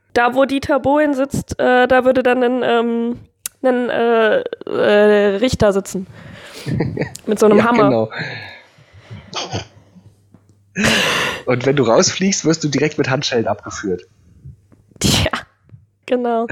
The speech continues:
Speaker 2: Hm.
Speaker 1: Äh. <laughs>
Speaker 2: Und wenn, und wenn, wenn jemand so richtig schlecht ist, dann, dann, dann, äh, äh, äh,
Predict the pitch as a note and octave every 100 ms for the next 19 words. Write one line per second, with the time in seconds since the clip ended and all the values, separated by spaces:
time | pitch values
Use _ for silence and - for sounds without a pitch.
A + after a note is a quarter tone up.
0 | D#3+ - - - - - - - - -
1 | - G#2+ G2+ - G#3 G#3 G#3+ G#3 - -
2 | - - - _ _ _ - - - -
3 | - - _ _ - - - - - F#2+
4 | G2+ - - A2 B2 A#2+ B2 B2 B2+ A#2+
5 | C3 A2+ E3 - D#3+ - C#3 - E3+ E3+
6 | - B2+ B2 B2+ A#2 B2+ A2 A#2+ B2 -
7 | A#2 A2 A2 A2+ A2